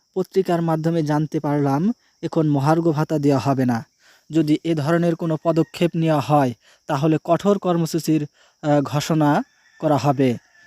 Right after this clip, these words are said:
প্রয়োজনে সারা দেশে কর্মবিরতির ঘোষণা করা হবে। বক্তারা অবিলম্বে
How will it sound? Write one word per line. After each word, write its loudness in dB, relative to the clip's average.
প্রয়োজনে 2
সারা 2
দেশে 0
কর্মবিরতির 0
ঘোষণা 2
করা 2
হবে। -2
বক্তারা 4
অবিলম্বে 2